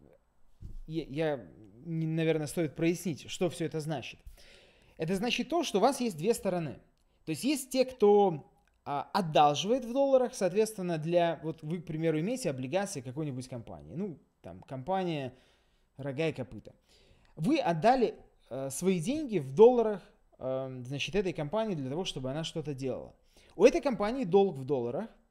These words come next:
то есть она должна искать где-то доллары для того, чтобы вам значит, э, выплачивать проценты, плюс, эм, погасить в какой-то момент времени тело основное этого долга. А для вас это актив.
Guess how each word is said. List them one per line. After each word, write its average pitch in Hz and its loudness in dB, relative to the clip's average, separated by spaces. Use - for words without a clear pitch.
то 170 2
есть 170 2
она 170 4
должна 165 4
искать 139 -4
где-то 143 -4
доллары 143 0
для 131 -6
того, 160 -2
чтобы 123 -6
вам 135 -4
значит, 127 -10
э, 113 -8
выплачивать 143 -2
проценты, 139 -8
плюс, 180 0
эм, 131 -6
погасить 170 0
в - -18
какой-то 147 -2
момент 147 -4
времени 139 -4
тело 135 -2
основное 240 -4
этого 220 -2
долга. 202 2
А 170 0
для 170 2
вас 294 2
это 254 6
актив. - -4